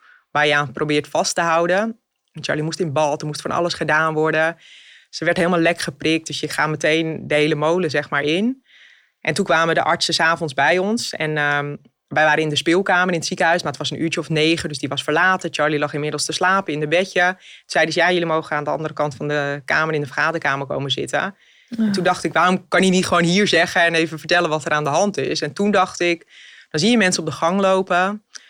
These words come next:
Speaker 1: Ze kijken niet naar je en weet je wel, ze draaien hun hoofd weg.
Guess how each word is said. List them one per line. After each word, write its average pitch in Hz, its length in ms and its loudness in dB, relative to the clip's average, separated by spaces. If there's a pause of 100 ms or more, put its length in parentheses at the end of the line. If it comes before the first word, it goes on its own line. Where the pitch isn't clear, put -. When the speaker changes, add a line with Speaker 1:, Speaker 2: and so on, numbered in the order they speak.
(140)
Speaker 1:
Ze - 120 -12
kijken 185 360 2
niet 185 140 2
naar 175 300 2
je 175 80 2
en 160 520 -2
weet - 180 -4
je 156 60 -2
wel, 202 280 2
ze 151 120 -8
draaien 151 280 2
hun 143 100 -2
hoofd 170 200 0
weg. 196 300 0